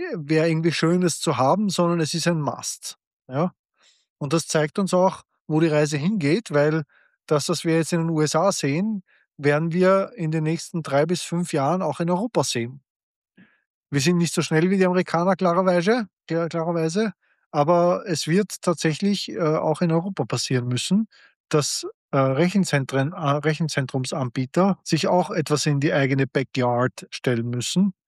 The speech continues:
oder zumindest einen Notstrom in irgendeiner Art und Weise sicherstellen müssen. Finde ich, äh, finde ich interessante, äh, eine, eine interessante Wende.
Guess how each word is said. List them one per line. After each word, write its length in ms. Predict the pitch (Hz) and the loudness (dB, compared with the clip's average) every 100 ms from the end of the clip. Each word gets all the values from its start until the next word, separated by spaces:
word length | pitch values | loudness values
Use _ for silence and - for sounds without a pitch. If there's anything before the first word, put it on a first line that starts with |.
| _ _ _ | _ _ _
oder 200 | 147 147 | 0 2
zumindest 540 | 151 151 156 160 151 - | 2 2 4 4 2 0
einen 400 | 190 143 147 147 | 0 2 2 2
Notstrom 800 | 170 170 - 127 127 127 131 202 | 2 0 -4 0 2 2 -2 -4
in 120 | 143 | -2
irgendeiner 320 | 135 131 127 | 0 0 0
Art 180 | 135 135 | -2 -2
und 140 | 131 123 | -4 -2
Weise 420 | 123 120 127 117 _ _ _ _ _ - | -2 0 -2 -2 _ _ _ _ _ -10
sicherstellen 720 | - 151 135 - 135 120 120 | -4 -2 -2 0 0 0 0
müssen. 420 | 117 - 120 98 _ _ _ _ _ _ _ _ _ | -2 -4 -8 -8 _ _ _ _ _ _ _ _ _
Finde 220 | - 165 202 | 0 2 2
ich, 160 | - | 0
äh, 320 | 165 151 151 | 2 2 2
finde 240 | 143 180 190 | 2 2 0
ich 160 | - | -2
interessante, 1040 | - 165 165 156 160 175 190 190 190 185 - | -4 -2 0 0 0 0 2 4 4 2 -2
äh, 380 | 156 156 151 175 | -2 0 0 -2
eine, 200 | 151 160 | -2 -2
eine 240 | 170 156 | -2 -2
interessante 600 | 160 156 139 156 165 160 | -4 -4 -2 -2 0 0
Wende. 460 | 139 170 143 156 | 0 0 2 2